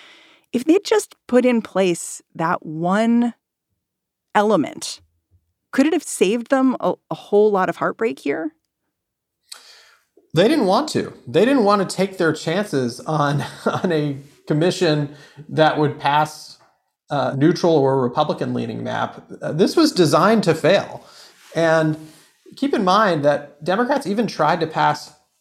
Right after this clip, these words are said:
Speaker 2: a second constitutional amendment in twenty twenty-one that would have reined in the commission's timeline and lowered the threshold for the legislature to override it.
Speaker 1: But that just underlines my point that maybe they just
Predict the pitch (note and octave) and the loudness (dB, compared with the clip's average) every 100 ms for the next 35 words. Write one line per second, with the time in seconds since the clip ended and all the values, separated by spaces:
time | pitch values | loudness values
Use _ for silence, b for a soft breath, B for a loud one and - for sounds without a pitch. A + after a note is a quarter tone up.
0 | - D3 - G3 - A#3+ - C#3 C#3 - | -10 -10 -2 -2 0 -4 -2 -2 -4 -2
1 | D3+ C#3+ D3+ C#3 C#3 C#3 C#3+ C#3+ D3 C#3+ | -2 -2 0 0 2 2 0 -2 -6 -6
2 | D3+ D3 - D#3 B2 C#3 A3 C#3+ B2+ - | -2 -2 0 0 2 2 2 2 -4 -10
3 | b b b b - D#3+ D#3 - D#3+ E3+ | b b b b 0 4 4 4 2 2
4 | D3 D#3 D3+ C#3 - - _ _ D3 D#3 | 2 2 2 0 -6 -20 _ _ -2 2
5 | F3+ F3+ D#3+ D3+ D3 C#3+ B2 - C#3+ G#3+ | 2 2 0 -2 -4 -4 -10 -4 -2 0
6 | F3+ B2 A#2+ B2 - C3+ C#3 D#3+ G3 D3 | 0 0 0 -4 -6 -4 0 2 2 0
7 | C#3+ D#3+ D3 D3 C3+ B2 C#3+ B2+ C3+ C#3 | 0 -2 -2 -2 -4 -6 -6 -2 -2 -4
8 | C3+ B2+ C3+ A#2+ B2 C#3 C#3 B2+ D3 B3 | -4 -6 -4 -4 -2 -2 -2 -2 -4 -4
9 | - - _ b b b B3+ G4+ A#4 F4+ | -10 -16 _ b b b 0 2 0 -2
10 | F#3 C#4+ C#4 - B3+ - F4+ F#4 E3+ A3+ | -2 0 0 0 -2 0 -2 -2 -2 -2
11 | A#3 G#3 G3 F3+ | 0 -2 -2 -6